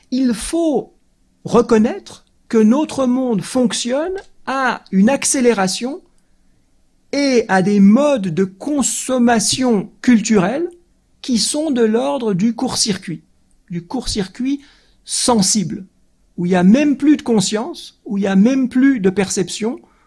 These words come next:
il y a d'autres choses qui se jouent. Et à mon avis, il faut en prendre conscience, il faut essayer de comprendre comment ça se passe,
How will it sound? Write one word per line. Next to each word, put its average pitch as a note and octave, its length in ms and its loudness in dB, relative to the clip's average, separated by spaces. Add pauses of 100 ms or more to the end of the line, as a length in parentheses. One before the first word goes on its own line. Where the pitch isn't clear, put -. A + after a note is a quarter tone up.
(100)
il G#3+ 80 -8
y - 20 -2
a F3+ 60 0
d'autres A#3+ 340 -4
choses A#3+ 280 -8
qui F3+ 120 -12
se E3 160 -10
jouent. D3 200 -12 (880)
Et F#3 320 -2
à B2 100 -6
mon C3+ 120 -2
avis, D3+ 220 -2
il A#3+ 80 0
faut A#3 140 -2
en G#3 80 2
prendre E3+ 220 0
conscience, G#3 640 -6
il C#3 100 -8
faut F#3 160 -2
essayer E3+ 160 -2
de - 60 -10
comprendre A3 420 2
comment E3+ 220 0
ça D3+ 140 -4
se - 80 -10
passe, D#4 340 -6